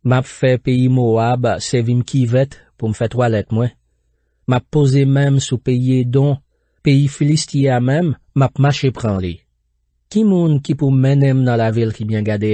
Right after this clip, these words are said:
a? Ki moun ki pou mennen m lavil Edon? Eske se pa ou menm, Bondye, ki pou fè sa pou mwen? Ou menm ki te vire do ban nou, ou menm ki pa sòti ansanm ak lamen nou yo, ankò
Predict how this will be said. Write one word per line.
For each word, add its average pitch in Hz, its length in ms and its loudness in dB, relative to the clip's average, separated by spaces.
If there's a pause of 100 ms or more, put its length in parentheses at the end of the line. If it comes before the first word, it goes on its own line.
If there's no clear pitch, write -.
a? 98 80 -6 (720)
Ki 214 160 0
moun 196 240 2
ki 180 160 -4
pou 156 160 0
mennen 147 400 0
m 131 80 0
lavil 127 380 0
Edon? 117 320 -2 (880)
Eske 139 400 -2
se 135 160 -2
pa 127 180 -2
ou 123 160 0
menm, 127 360 0 (200)
Bondye, 131 840 0
ki - 160 -2
pou 131 100 0
fè 117 200 -4
sa 104 180 -2
pou 120 160 -2
mwen? 147 320 -2 (320)
Ou 135 160 2
menm 165 300 2
ki 131 160 -2
te 143 160 2
vire 135 280 0
do 139 160 2
ban 131 200 0
nou, 165 240 -2 (320)
ou 160 240 2
menm 165 400 0
ki 156 200 -4
pa 131 140 0
sòti 143 460 -2
ansanm 123 280 -2
ak 113 120 -4
lamen 113 240 0
nou 117 160 0
yo, 110 160 -2
ankò 113 380 -2